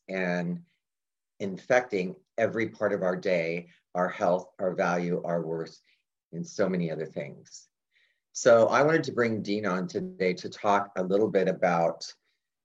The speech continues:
the times that we're in, what is going on. I know we're all stuck in our homes, but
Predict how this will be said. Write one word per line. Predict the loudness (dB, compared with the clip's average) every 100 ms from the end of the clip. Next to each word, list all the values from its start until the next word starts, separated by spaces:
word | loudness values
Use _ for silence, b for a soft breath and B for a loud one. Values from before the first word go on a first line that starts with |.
| _
the | -4
times | -2 -2 0 0
that | 0
we're | 2 2
in, | 2 0 -2 -4 -8 -4
what | 2 2
is | 2
going | 0 0 0 -2
on. | 0 0 -2 -2 -2
I | -4
know | 0 0
we're | 4 4
all | 4 0
stuck | -2 -10 -2 0 0
in | -2
our | -2
homes, | -4 -4 0 0 -2 -8 b b b _
but | 4 4 4